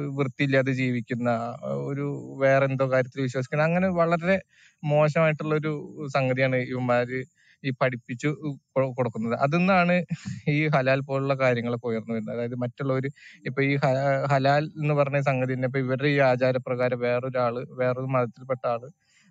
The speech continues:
ആ, ചെയ്തു കഴിഞ്ഞാലും ഈ സാധനം ഹലാലാവില്ല. കാരണം അയാള് മുസ്ലിം അല്ലാത്തതുകൊണ്ടാണ്. അപ്പൊ ഈ മുസ്ലിം അല്ലാത്ത ജനവിഭാഗങ്ങൾ എന്തോ ഒരു കുറഞ്ഞ ആളുകളാണ്. അവര് ഹൈജീനിക് അല്ല. അവര്, ആ,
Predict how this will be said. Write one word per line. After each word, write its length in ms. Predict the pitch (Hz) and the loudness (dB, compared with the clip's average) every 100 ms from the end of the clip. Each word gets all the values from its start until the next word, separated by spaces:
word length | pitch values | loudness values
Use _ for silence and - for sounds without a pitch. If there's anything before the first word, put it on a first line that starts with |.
| - | -4
ആ, 360 | 131 127 131 139 131 | 0 0 -2 -2 0
ചെയ്തു 240 | 135 135 | 0 2
കഴിഞ്ഞാലും 500 | 139 131 131 135 151 - | 2 4 2 0 -6 -6
ഈ 100 | 147 | -4
സാധനം 300 | 139 139 143 | 0 2 2
ഹലാലാവില്ല. 800 | 151 123 123 123 127 110 107 104 123 | 2 4 4 4 4 2 -2 -6 -2
കാരണം 300 | 135 135 175 - _ _ 131 | 0 0 -2 -4 _ _ 2
അയാള് 280 | 139 156 | 2 2
മുസ്ലിം 480 | 170 156 131 143 143 | 0 -2 -2 -2 2
അല്ലാത്തതുകൊണ്ടാണ്. 600 | 135 117 117 117 113 110 | 2 2 0 0 -4 -4
അപ്പൊ 140 | 117 147 | -6 -4
ഈ 20 | |
മുസ്ലിം 520 | 151 147 - 165 170 | -2 -2 -2 -4 0
അല്ലാത്ത 380 | 175 156 151 165 | 2 2 2 0
ജനവിഭാഗങ്ങൾ 680 | 151 139 127 123 120 120 123 | 0 0 0 2 0 0 0
എന്തോ 260 | 120 120 127 | -2 -2 -4
ഒരു 80 | |
കുറഞ്ഞ 360 | 131 123 117 127 | 0 -2 0 0
ആളുകളാണ്. 440 | 117 110 113 113 | 0 0 -2 -4
അവര് 280 | 110 113 123 117 | -4 -4 -4 -2
ഹൈജീനിക് 500 | 120 117 120 120 120 | -2 -2 -4 -4 -2
അല്ല. 180 | 113 110 | -2 0
അവര്, 300 | 104 - 135 147 185 170 156 | -2 -6 -20 -20 -20 -18 -6
ആ, 120 | 131 | -2